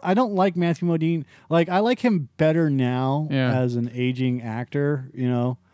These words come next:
Speaker 1: I didn't, well, he was in Transporter. He
Speaker 2: And
Speaker 1: was,
Speaker 2: you like
Speaker 1: he was okay
Speaker 2: Stranger,
Speaker 1: in that.
Speaker 2: you liked him in Stranger Things.
Speaker 1: He was great in Stranger Things.
Speaker 2: And, uh, and then also, uh, The Dark Knight, he played an asshole cop.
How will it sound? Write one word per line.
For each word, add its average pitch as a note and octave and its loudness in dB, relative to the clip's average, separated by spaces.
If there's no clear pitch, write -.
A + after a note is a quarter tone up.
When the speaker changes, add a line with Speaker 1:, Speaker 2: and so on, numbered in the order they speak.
Speaker 1:
I C#3 0
didn't, D3 2
well, C3+ 0
he C#3 0
was D3+ 0
in B2+ 2
Transporter. A2 -4
He B2 -8
Speaker 2:
And C#3+ 0
Speaker 1:
was, A#2+ -2
Speaker 2:
you D#3+ 0
like C#3 2
Speaker 1:
he - 2
was D#3 2
okay D3 2
Speaker 2:
Stranger, C#3 2
Speaker 1:
in A#2 -2
that. A2+ -2
Speaker 2:
you E3+ 2
liked F3 4
him D3 -2
in C#3 -2
Stranger C3+ 0
Things. B2+ 0
Speaker 1:
He G#3 4
was E3+ 4
great E3 0
in D#3+ -8
Stranger A#2 0
Things. C3 -2
Speaker 2:
And, C3 4
uh, A#2+ 4
and B2 -2
then B2 0
also, B2 2
uh, A#2 4
The A2 -2
Dark B2 0
Knight, A2 -4
he A2 -4
played A#2+ 0
an A2+ -4
asshole A2 -4
cop. G2+ -2